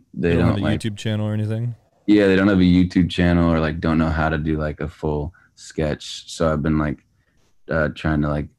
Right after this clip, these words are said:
Speaker 1: um, use, like, TikTokers that are super funny and, like, no one, no one knows about in, in, like, the YouTube world, I guess. But, like,
Speaker 2: Smart.
Speaker 1: or maybe,
Speaker 2: That's
Speaker 1: I don't
Speaker 2: super
Speaker 1: know.
Speaker 2: smart.
Speaker 1: Yeah, so it's, like, fun to do that.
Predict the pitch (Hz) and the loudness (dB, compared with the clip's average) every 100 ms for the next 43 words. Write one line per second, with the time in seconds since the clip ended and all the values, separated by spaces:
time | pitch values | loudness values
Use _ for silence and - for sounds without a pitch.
0 | _ - 73 69 64 - _ _ _ 87 | _ -6 -4 -2 -4 -8 _ _ _ 0
1 | 85 76 78 71 69 - 78 - 78 73 | 2 0 -4 -8 -10 -6 -6 -4 -4 -4
2 | 76 71 78 78 73 - 87 78 - 82 | -4 -4 -4 -4 -6 -4 -4 -4 -2 0
3 | 82 76 76 80 80 76 71 _ _ _ | 2 0 -2 0 0 -2 -6 _ _ _
4 | _ - - 98 92 90 90 85 90 95 | _ -4 2 4 4 4 4 2 2 4
5 | 95 90 69 85 80 - 82 82 82 92 | 4 2 2 0 0 -2 0 0 2 2
6 | 95 95 98 98 104 101 - 87 80 80 | 4 2 2 2 0 -2 -10 -6 -6 -6
7 | _ _ _ - 95 95 85 85 85 85 | _ _ _ -8 0 2 4 4 2 2
8 | 87 85 82 110 110 95 95 - _ - | 0 0 0 -2 -4 -6 -6 -12 _ -20
9 | _ _ _ 107 104 98 90 - 90 87 | _ _ _ 2 4 4 0 0 0 2
10 | - 90 - 101 95 85 85 82 82 80 | 0 -2 -2 2 4 4 4 4 2 0